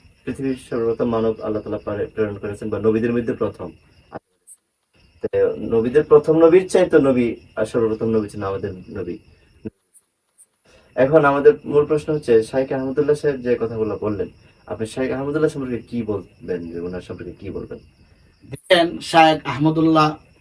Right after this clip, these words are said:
Speaker 2: সাহেব সম্পর্কে যদি বলি, যে এই পর্যন্ত উলামায়ে কেরাম অনেক চোরাচুরি,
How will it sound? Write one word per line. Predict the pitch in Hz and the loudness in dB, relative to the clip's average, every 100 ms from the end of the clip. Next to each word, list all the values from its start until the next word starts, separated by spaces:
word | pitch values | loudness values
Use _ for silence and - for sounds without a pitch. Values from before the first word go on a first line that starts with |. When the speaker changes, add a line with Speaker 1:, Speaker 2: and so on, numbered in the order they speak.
| _ | _
Speaker 2:
সাহেব | - 147 | -6 -6
সম্পর্কে | 139 156 147 147 135 123 | -4 -4 -2 -2 -4 -6
যদি | 123 123 | -6 -6
বলি, | 113 107 113 - - _ _ _ _ _ _ _ _ _ _ - | -6 -8 -10 -12 -20 _ _ _ _ _ _ _ _ _ _ -16
যে | - - - - | -10 -10 -6 -4
এই | |
পর্যন্ত | - 196 196 208 208 - | 2 4 6 4 0 0
উলামায়ে | 175 156 156 160 170 | 4 6 6 6 2
কেরাম | 160 160 160 151 | 2 4 4 4
অনেক | - 131 156 151 - _ _ _ _ _ _ _ - | -2 0 2 2 -2 _ _ _ _ _ _ _ -4
চোরাচুরি, | 160 156 151 147 139 135 | 2 2 2 -2 0 -2